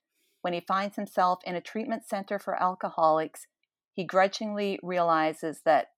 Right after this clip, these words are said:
maybe the way for him to find peace is by telling his story. And that's what follows, is his story, uh, as a child through residential school and hockey.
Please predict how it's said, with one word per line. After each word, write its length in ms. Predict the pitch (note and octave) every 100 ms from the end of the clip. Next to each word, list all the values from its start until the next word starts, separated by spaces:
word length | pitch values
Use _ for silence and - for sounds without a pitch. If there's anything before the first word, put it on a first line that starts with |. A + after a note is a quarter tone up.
| _ _
maybe 320 | - F3 F3+ G3
the 120 | F#3
way 280 | E3+ E3 D#3+ _
for 120 | - E3
him 280 | - F3+ F3
to 100 | F3
find 440 | - E3+ D#3+ -
peace 480 | - D3 D3 - - -
is 120 | E3+
by 160 | D3 D#3
telling 400 | D#3 E3 D3 D#3
his 140 | E3
story. 580 | - - D3+ D#3 A#3 C4+ _ _ _ _ _ _ _ _
And 340 | C#3+ F3+ E3 C#3 _ _ _ _ -
that's 300 | F3 E3 -
what 240 | F3 -
follows, 440 | - C#3+ D3+ D3 -
is 160 | D3 -
his 160 | D3
story, 520 | - - - - - _ _ _ _ _ _
uh, 60 | - _ _ _
as 160 | E3+ D#3+
a 60 | C#3+
child 340 | - - -
through 140 | - -
residential 560 | - - - - -
school 380 | - - C#3 C#3
and 180 | C#3+ C#3
hockey. 460 | - C3 - A2+